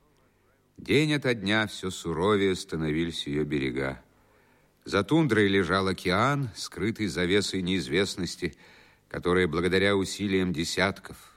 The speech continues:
сотен путешественников, хотя и медленно, но приоткрывалась. И вот Пётр Анжу стоял на берегу моря Лаптевых и вспоминал о русских казаках,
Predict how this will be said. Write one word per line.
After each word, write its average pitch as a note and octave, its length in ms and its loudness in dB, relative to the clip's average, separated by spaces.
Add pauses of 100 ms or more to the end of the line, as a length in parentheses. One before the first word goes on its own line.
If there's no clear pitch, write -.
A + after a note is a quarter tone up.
сотен G#2 600 0
путешественников, F#2 960 -4 (460)
хотя - 260 -10
и C2 140 -6
медленно, F2+ 720 0 (680)
но F#2 160 -2
приоткрывалась. C2+ 880 -8 (760)
И A2 180 4
вот D3 340 2 (380)
Пётр C3+ 320 2
Анжу A2+ 480 2
стоял G2 600 2
на F#2 120 0
берегу D#2 420 -2
моря E2+ 340 2
Лаптевых D2+ 640 -4 (840)
и F3 100 0
вспоминал D3 600 2
о C#3 60 4
русских C#3 460 -2
казаках, A2+ 720 -2